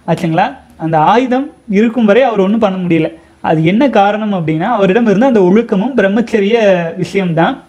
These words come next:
அவருக்கும் ஒரு காலம் வந்துருச்சு, "என்னோட காலம் போதும், நான் இறைவனிடம் போறேன், எனக்கு உடம்பே பாரமா இருக்கு" அப்படிங்கிற நிலைமையில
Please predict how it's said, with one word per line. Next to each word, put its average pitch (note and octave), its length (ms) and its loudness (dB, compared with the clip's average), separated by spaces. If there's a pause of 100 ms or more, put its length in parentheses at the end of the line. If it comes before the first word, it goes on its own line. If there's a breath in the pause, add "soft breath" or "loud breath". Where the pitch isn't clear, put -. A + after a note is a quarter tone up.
(480 soft breath)
அவருக்கும் B3+ 400 0
ஒரு C#4+ 120 0
காலம் A#3 400 0
வந்துருச்சு, G3+ 300 -2
"என்னோட F#3 220 -4
காலம் G3+ 360 0
போதும், A#3+ 360 2
நான் E3 220 -4
இறைவனிடம் G3+ 460 0
போறேன், G#3 280 2
எனக்கு F#3+ 180 -4
உடம்பே G3 280 2
பாரமா G3+ 440 0
இருக்கு" G3 240 -2
அப்படிங்கிற G3 360 0
நிலைமையில G3 400 2